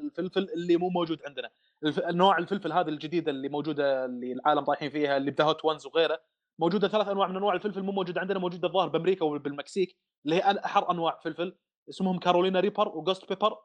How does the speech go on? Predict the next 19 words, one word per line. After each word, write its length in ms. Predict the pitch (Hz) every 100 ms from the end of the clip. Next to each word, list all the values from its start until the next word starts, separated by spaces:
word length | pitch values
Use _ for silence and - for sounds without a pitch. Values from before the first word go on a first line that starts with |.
| _
وهابانيرو 480 | - 160 170 170 151
بيبر. 280 | 143 131 117 _ _ _ _ _
هذه، 380 | 147 151 165 160
ها-، 40 |
مش 240 | 165 175 165
موجودة 280 | 151 143 120
عندنا 240 | 117 113
يعني، 420 | 110 104 107 107
آه، 180 | - -
شيء 400 | - 151 143 143
جدًا 260 | 156 151 143
حار. 180 | 147 123
بعض 140 | 143
الناس 200 | 160 160
يعتقد 260 | 151 160 160
إن 100 | 160
أحر 220 | 160 165
شيء 380 | - 160 - -
الهنود، 420 | 160 143 175 165